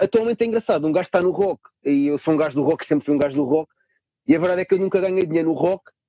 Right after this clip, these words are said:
e atualmente há dois anos que eu sou M C e host D Js, que é muito engraçado. Eh, que não tem nada a ver, não é? São tra-, são cenas que um gajo trabalha com o hip hop, com o funk, e tu dizes, "Epá, man, olha, para mim a música, paga-me, eu divirto-me."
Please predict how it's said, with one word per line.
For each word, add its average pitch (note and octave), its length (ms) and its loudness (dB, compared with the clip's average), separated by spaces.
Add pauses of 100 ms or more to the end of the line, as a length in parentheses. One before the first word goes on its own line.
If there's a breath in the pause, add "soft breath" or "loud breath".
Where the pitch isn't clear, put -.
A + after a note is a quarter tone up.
(120)
e D#3+ 100 4
atualmente F#3+ 360 0
há F#3 80 0
dois E3+ 340 0
anos F#3+ 280 0
que - 80 0
eu G#3 60 2
sou G3+ 200 -6
M G3+ 160 -4
C - 200 -6
e F3 160 0
host F#3+ 340 0
D F#3+ 120 0
Js, D#3+ 340 0
que - 80 -4
é - 20 0
muito C#3 160 -2
engraçado. C#3+ 400 -2 (380)
Eh, C#3+ 380 0 (360)
que - 80 -4
não F3 100 2
tem F#3 100 2
nada F#3+ 220 -2
a G3+ 40 -2
ver, G3 180 -2
não E3 100 -2
é? D3+ 120 -4 (720)
São D3+ 240 -2
tra-, - 220 0
são E3+ 160 0
cenas F#3+ 300 0
que - 140 -4
um D#3 80 2
gajo D#3+ 180 -2
trabalha E3+ 300 0
com F3 120 0
o E3+ 40 4
hip E3+ 180 -6
hop, G3+ 200 0
com F3 140 2
o - 20 0
funk, G3 360 0 (260)
e D#3+ 80 -4
tu G#3+ 100 2
dizes, G#3 220 2
"Epá, G#3 320 -2 (200)
man, F#3 240 2
olha, C#3+ 180 0
para G3 120 2
mim A#3 140 0
a G#3 60 0
música, A#3+ 420 0
paga-me, A#3 460 0
eu G#3+ 40 -2
divirto-me." A3+ 640 0